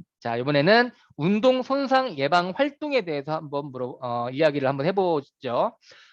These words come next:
아무리 우리가, 어, 손상에 대해서 정의는 알았어요. 그런데 이거에 대한 예방 활동을 우리가 지키지 않게 되면은 그래도, 어, 어, 운동 손상에 대해서 우리가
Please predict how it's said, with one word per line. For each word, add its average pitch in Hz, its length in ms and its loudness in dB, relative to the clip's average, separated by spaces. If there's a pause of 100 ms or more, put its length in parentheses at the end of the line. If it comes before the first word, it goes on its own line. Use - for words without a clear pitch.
(120)
아무리 262 320 0
우리가, 160 760 4 (180)
어, 165 40 -2
손상에 247 340 -2
대해서 180 240 -4
정의는 185 420 -8
알았어요. 123 560 -6 (280)
그런데 226 720 2
이거에 208 340 4
대한 185 300 -2
예방 226 300 0
활동을 208 340 -6
우리가 143 320 -4
지키지 185 360 -10
않게 156 260 -4
되면은 165 540 -6
그래도, 170 460 -4 (340)
어, 151 560 2 (360)
어, 165 160 -8
운동 190 220 -2
손상에 240 340 2
대해서 156 420 0
우리가 143 600 -2